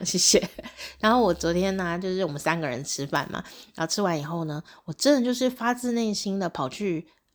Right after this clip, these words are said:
跟店员说再见。<laughs> 还说了一句话，用国语说的，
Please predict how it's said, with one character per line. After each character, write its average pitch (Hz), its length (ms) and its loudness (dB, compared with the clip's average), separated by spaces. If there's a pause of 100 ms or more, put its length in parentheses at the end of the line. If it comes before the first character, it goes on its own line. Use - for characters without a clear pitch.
(420)
跟 202 220 2
店 202 220 0
员 147 160 -2
说 165 160 -2
再 165 220 2
见。 165 500 -4
<laughs> - 60 -14 (2250)
还 226 80 2
说 262 340 4
了 220 100 4
一 - 20 -10
句 233 160 -4
话， 214 260 0
用 214 140 2
国 165 240 2
语 175 160 2
说 143 300 -4
的， - 240 -12